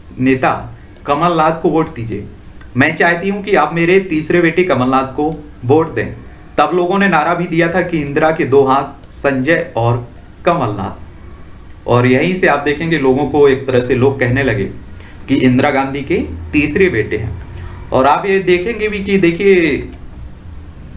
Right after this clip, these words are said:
फिर चाहे आपके कमलनाथ हो या दिग्विजय सिंह हो,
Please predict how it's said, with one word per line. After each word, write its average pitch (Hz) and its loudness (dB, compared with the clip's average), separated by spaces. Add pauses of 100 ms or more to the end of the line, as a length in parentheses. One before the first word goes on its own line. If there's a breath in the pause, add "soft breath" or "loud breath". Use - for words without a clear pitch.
(180)
फिर 139 0
चाहे 151 0
आपके 143 -2
कमलनाथ 131 0
हो 120 -6 (260)
या 120 4
दिग्विजय 117 2
सिंह 123 -4
हो, 95 -8